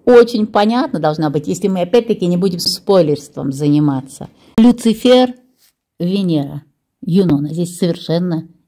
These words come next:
ни при чём. Речь идёт о том, что и сатана может делать вид, что он говорит правду, потому что ангел света, свет — это правда. Если мы видим конкретный текст, несёт истину, он тоже может предстать в таком облике, как будто бы он говорит правду. Помните,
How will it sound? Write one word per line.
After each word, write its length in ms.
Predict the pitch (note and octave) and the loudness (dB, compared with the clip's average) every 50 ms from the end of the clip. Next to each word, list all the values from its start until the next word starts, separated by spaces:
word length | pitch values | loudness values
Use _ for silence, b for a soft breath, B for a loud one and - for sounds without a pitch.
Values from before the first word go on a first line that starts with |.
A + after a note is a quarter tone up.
| _ - | _ -6
ни 180 | D#3+ D#3+ D#3 | -4 -4 -2
при 160 | C#3+ D#3 D3+ | -2 -4 -4
чём. 300 | C#3+ - D3+ D#3 D#3+ D#3 - _ _ _ _ - | -4 -6 -8 -10 -10 -10 -12 _ _ _ _ -2
Речь 280 | - G#3 A3+ A3 A3 | 2 2 2 2 2
идёт 200 | G#3+ G#3 G#3+ G#3+ G#3+ | 2 0 2 2 0
о 60 | G#3 | 0
том, 200 | - A3 A3 G#3+ | 2 2 2 2
что 140 | G#3+ - A3 | 0 -2 -4
и 40 | |
сатана 540 | A3 - G#3 - A3 G#3 G3+ G#3 G#3 G#3 G#3 | -4 -4 -2 0 0 0 0 0 0 0 0
может 500 | G#3 G3+ G3+ G3 G3 G3 F#3+ F3+ F3+ F#3 F3 | 0 0 2 2 2 0 0 -2 -4 -4 -2
делать 400 | F3+ F#3 F#3 F3+ F3+ E3+ F3+ F#3 | 0 2 4 2 2 0 -2 -4
вид, 180 | F#3 G3+ F#3+ | -4 -4 -4
что 140 | - - F#3 | -4 -4 -2
он 100 | F3 F3 | 0 2
говорит 440 | E3+ F3 F3 F#3 F#3+ G3+ F#3+ F#3+ - - | 2 4 4 4 4 2 0 -4 -6 -6
правду, 540 | - F#3+ G3 G#3 G#3+ G#3+ F#3 E3+ E3 F3+ D3 | -2 2 2 4 4 2 0 0 -2 -2 -2
потому 320 | D3 D#3+ D3+ - D3+ D#3 | -2 -4 -6 -6 -8 -10
что 180 | D3+ D3+ - - | -10 -8 -6 -2
ангел 440 | F#3+ A3 B3+ C4 C4 B3 B3+ B3+ B3 | 0 2 4 4 4 4 4 2 2
света, 500 | B3 - A3 A3 A3 A3 A3 A3 G3+ F#3 | 0 -2 0 2 2 2 2 0 -2 -4
свет — 320 | F#3+ - - D#3 D3+ D3+ | -6 -4 -4 -2 -2 -2
это 160 | D#3+ D#3 - F#3 | -4 -4 -4 -4
правда. 400 | F#3 A3 G#3+ G3 D#3+ D3 - C3+ | 0 0 2 2 2 0 -2 -4
Если 180 | C3+ - - | -6 -6 -6
мы 120 | - D3+ D3+ | -6 -6 -4
видим 240 | D#3 D3 C#3 D3 | -4 -4 -4 -4
конкретный 600 | C#3+ - - - D#3+ D3+ - E3 D#3 - D#3+ D#3 | -6 -6 -6 -6 -6 -4 -4 -4 -2 -2 -2 -4
текст, 340 | D3 D#3 G#3+ A#3 A3+ A3+ B B B B B B - | 0 2 0 0 0 -4 B B B B B B 0
несёт 380 | F3+ F3 F3+ - E3 D#3+ D#3+ | 0 0 2 2 0 0 0
истину, 400 | G3+ F3+ E3+ - - D#3 C#3+ C3+ | -2 -4 -4 -4 -2 0 0 2
он 140 | D3 D#3 D3 | 2 0 2
тоже 280 | D3+ - A3 A3 G3+ G3 | 4 4 4 4 4 2
может 260 | F3 D#3 D#3+ D#3+ - | -2 -4 -6 -8 -10
предстать 540 | - D#3 D3 - - - E3 D3+ D3 D3+ B B B B B B B | -10 -10 -10 -12 -6 -4 -4 -4 -4 -6 B B B B B B B
в 60 | _ | _
таком 300 | - F#3 F3+ F#3 A#3 A#3+ | 0 0 4 6 4 4
облике, 300 | G3+ E3 E3 D#3 - D#3 | 4 4 0 -2 -2 -2
как 180 | D3+ - E3 D#3 | 0 2 2 2
будто 200 | F3+ F3 F3 D#3 | 0 -4 -6 -2
бы 120 | D3 D#3+ | 0 2
он 120 | D3+ D3+ D3+ | 2 4 4
говорит 360 | D3+ D3+ D3+ D3 C#3+ C#3 - | 2 2 2 0 -2 -4 -6
правду. 320 | - C3+ C3 C3 D3 D3 | -4 -4 -4 -4 -6 -6
Помните, 580 | C3+ - D3+ C#3+ C#3 C3+ C3+ C3+ - C#3 C#3 | -4 0 2 2 2 2 0 -2 -6 -10 -12